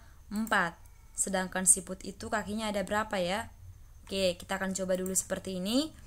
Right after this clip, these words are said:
Kita akan arahkan satu persatu. Nah, di sini ada cucuk. Cucuk itu ciri-ciri dari bebek.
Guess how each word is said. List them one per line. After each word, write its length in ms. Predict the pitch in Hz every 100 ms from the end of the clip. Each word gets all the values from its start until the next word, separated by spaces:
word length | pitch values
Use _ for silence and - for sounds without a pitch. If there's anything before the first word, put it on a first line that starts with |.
| - -
Kita 240 | - -
akan 240 | 247 240 220
arahkan 480 | 220 202 226 240 247
satu 400 | 202 196 220 214
persatu. 560 | 202 214 214 196 185 - - - - - - 202
Nah, 240 | 190 185
di 80 | 190
sini 240 | 226 247
ada 320 | 233 202 202
cucuk. 480 | 196 202 - 254 254
Cucuk 320 | - 214 214
itu 400 | 214 208 254 277 269 - - -
ciri-ciri 480 | 214 208 214 233 247
dari 240 | 214 220 247
bebek. 720 | 220 208 185 226 214 196